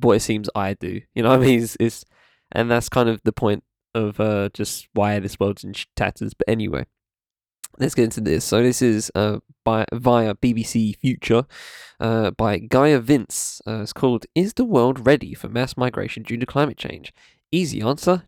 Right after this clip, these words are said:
No. But let's, let's hear, let's hear them out. <laughs> Let's, let's,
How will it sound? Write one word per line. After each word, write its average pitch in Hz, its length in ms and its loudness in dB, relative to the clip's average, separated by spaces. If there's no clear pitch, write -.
No. 113 540 0
But 107 240 0
let's, 123 300 -2
let's 165 160 2
hear, - 220 0
let's 127 180 0
hear 101 180 2
them - 160 -10
out. - 280 -8
<laughs> 196 340 -10
Let's, 117 240 0
let's, - 280 -2